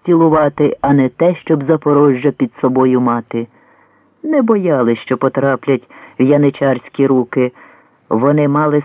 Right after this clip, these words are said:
самопали, кулі і шаблюки. Кому ж страшна, сатирику, твоя писанина?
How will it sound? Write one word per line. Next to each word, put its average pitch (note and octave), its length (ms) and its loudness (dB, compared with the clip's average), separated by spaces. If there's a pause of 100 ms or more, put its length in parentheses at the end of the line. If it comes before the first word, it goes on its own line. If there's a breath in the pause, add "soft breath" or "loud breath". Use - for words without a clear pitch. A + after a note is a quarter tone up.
самопали, G3+ 840 -4 (280)
кулі G3+ 520 -2 (320)
і A3+ 100 0
шаблюки. A#2+ 760 -6 (1160)
Кому G#3 340 2
ж - 100 -12 (100)
страшна, F#3 680 -2 (760 soft breath)
сатирику, D#3+ 760 -2 (340)
твоя D3 340 0
писанина? C#3 760 -4